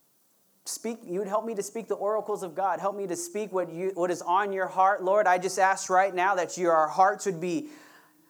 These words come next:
attentive, receptive to what you're saying. And Lord, I just ask that there would be change that comes out of today's message. In your name we pray, amen. Amen. All right, Second Kings chapter six. I'll be reading out of the E S V.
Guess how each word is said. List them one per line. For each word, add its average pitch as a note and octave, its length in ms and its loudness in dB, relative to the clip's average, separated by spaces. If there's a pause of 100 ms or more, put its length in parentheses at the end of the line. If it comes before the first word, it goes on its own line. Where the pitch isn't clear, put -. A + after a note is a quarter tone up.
(340)
attentive, B3 840 0
receptive A#3+ 760 2
to A3+ 100 2
what A3 320 4
you're G3+ 100 4
saying. A#3 580 -2 (760)
And E3 160 -2
Lord, G#3 180 6
I G#3 120 6
just G3 200 -6
ask F#3+ 240 4
that E3 160 4
there F#3+ 120 0
would F#3+ 120 0
be F3 100 -4
change F#3+ 680 -6
that D#3+ 200 0
comes F3 560 -4
out E3+ 220 2
of E3 80 -4
today's D#3+ 420 -2
message. C#3+ 480 -4
In C#3 140 -2
your D3 120 -4
name D3+ 220 -4
we D#3 100 0
pray, C3+ 360 -2
amen. C#3 640 -4
Amen. G#2+ 60 -16 (1600)
All B3+ 180 8
right, A#3 220 8
Second C#4 380 4
Kings C#4 340 2
chapter A#3+ 420 2
six. A#3+ 400 4
I'll A3 120 8
be G#3+ 120 -2
reading A3 240 0
out G#3 160 2
of F3+ 120 -4
the G3+ 60 -4
E A3 100 6
S G#3 200 2
V. G#3 440 -4